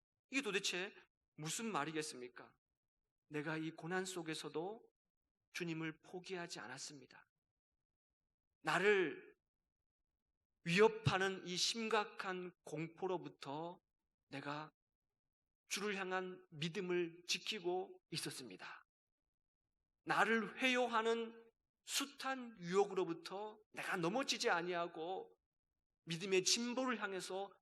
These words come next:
뚜벅뚜벅 걸어 나가고 있었습니다. 바울은 바로 주님이 나타나실 때 그것을 보이고 싶었다는 것이에요.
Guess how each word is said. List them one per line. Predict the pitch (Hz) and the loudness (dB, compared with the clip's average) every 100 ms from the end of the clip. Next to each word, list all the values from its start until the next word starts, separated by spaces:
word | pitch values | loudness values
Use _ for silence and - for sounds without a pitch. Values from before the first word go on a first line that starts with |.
| _ | _
뚜벅뚜벅 | 220 190 196 - 185 185 208 - _ _ - | -4 -2 -2 -6 -4 -2 -4 -8 _ _ -12
걸어 | 147 147 | -8 -6
나가고 | 156 127 135 139 165 175 _ _ _ | -4 -4 -6 -6 -6 -8 _ _ _
있었습니다. | 170 - 147 139 113 - - - _ _ _ _ _ _ _ _ _ _ _ - | -8 -6 -6 -8 -12 -14 -14 -18 _ _ _ _ _ _ _ _ _ _ _ -10
바울은 | - 147 202 233 | -4 -4 -2 -4
바로 | 220 143 143 190 127 - _ _ _ _ | -6 -8 -4 -4 -4 -10 _ _ _ _
주님이 | - 214 220 208 | -6 -2 -2 0
나타나실 | 170 - 185 160 143 156 - | -2 -4 -6 -6 -6 -6 -8
때 | 131 135 143 _ _ _ | -10 -8 -12 _ _ _
그것을 | - 156 170 185 185 185 - _ - | -4 0 0 0 0 -2 -10 _ -14
보이고 | 120 143 151 147 147 147 - | -6 -6 -4 -2 -2 -4 -8
싶었다는 | - 165 175 170 165 175 | -4 -2 -4 -4 -4 -4
것이에요. | 123 - 90 80 | -2 -2 -4 -14